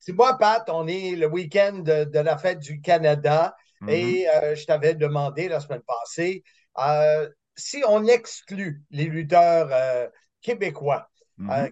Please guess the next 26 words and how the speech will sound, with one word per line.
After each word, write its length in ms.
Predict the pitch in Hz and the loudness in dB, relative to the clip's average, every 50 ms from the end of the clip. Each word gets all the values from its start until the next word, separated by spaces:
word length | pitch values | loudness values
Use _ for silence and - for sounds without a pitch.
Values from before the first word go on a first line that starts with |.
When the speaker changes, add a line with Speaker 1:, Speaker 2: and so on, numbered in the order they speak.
| - - | -8 -16
Speaker 1:
qui 180 | - 285 294 302 | -14 -10 -10 -10
sont 380 | - - - 226 233 247 240 | -6 0 2 4 6 6 4
les 160 | 233 185 147 139 | 2 0 -4 -10
plus 300 | 143 - - 175 220 185 | -10 -12 -12 -10 -10 -6
grands 260 | 156 160 165 185 190 | -4 -2 -2 -2 -2
lutteurs 560 | 185 165 143 139 147 - 156 156 165 170 147 | -4 -6 -8 -6 0 2 4 4 4 4 2
ou 120 | 139 135 - | -2 -8 -12
qui 320 | _ - - 220 214 202 | _ -16 -14 -6 -2 0
est 160 | 202 220 214 | 0 0 0
le 180 | 180 151 190 - | -2 -6 -10 -12
plus 180 | - - 190 170 | -12 -14 -12 -8
grand 300 | 151 165 175 185 180 175 | -6 -6 -4 -4 -6 -8
lutteur, 760 | 160 143 143 147 143 156 151 143 147 156 156 156 156 156 147 - _ _ _ _ _ _ - - | -8 -8 -8 -6 0 0 2 4 4 4 4 4 4 2 0 -4 _ _ _ _ _ _ -10 -6
euh, 720 | 123 127 127 123 127 127 127 127 123 123 127 123 123 123 117 _ | -6 -4 -4 -4 -4 -4 -4 -4 -6 -6 -8 -10 -10 -12 -8 _
canadien 680 | - 226 226 220 214 202 165 143 - 143 165 175 160 147 147 - _ _ _ _ _ _ | 2 4 4 4 4 2 0 0 -6 -4 -2 -2 -2 -4 -6 -12 _ _ _ _ _ _
à 160 | - 113 117 120 | -16 -12 -10 -10
avoir, 420 | 113 113 131 139 135 131 131 120 107 113 | -6 -2 0 2 2 2 2 -2 -4 -6
euh, 520 | 123 117 117 113 113 110 110 110 110 110 113 - | -6 -6 -6 -6 -6 -6 -6 -6 -6 -8 -10 -6
été 440 | 170 156 151 147 175 185 185 170 | -6 -6 -4 -2 -2 -2 -2 -2
dans 300 | 156 143 156 147 147 143 | -2 0 0 0 0 0
le 400 | 135 131 127 127 127 127 123 123 _ - | -4 -6 -8 -10 -8 -8 -8 -10 _ -6
carré 500 | - 180 180 170 147 156 175 175 165 151 | -4 -2 -2 -2 -2 -4 -6 -4 -4 -2
rond, 360 | - 139 165 208 240 - _ _ _ _ _ _ - 147 | 2 4 4 4 2 -2 _ _ _ _ _ _ -12 -12
the 80 | 156 | -10
square 540 | - - - - - 160 160 156 156 151 143 | -10 -12 -14 -6 0 2 2 2 2 0 -2
circle ? 680 | 147 - - 185 185 160 147 - 135 113 98 - - | -6 -10 -8 -6 -6 -6 -8 -8 -10 -10 -10 -12 -20